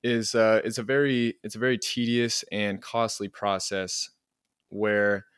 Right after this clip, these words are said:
quantum computing will really be able to, uh, be a catalyst for this in, in figuring out which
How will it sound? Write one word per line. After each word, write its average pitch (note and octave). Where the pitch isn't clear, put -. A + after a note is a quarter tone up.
quantum D3
computing B2
will A2
really A2+
be G#2+
able G#2
to, G#2
uh, F#2
be A#2
a G#2
catalyst A#2
for G2+
this G2+
in, G#2
in A2
figuring C3
out A2
which A#2+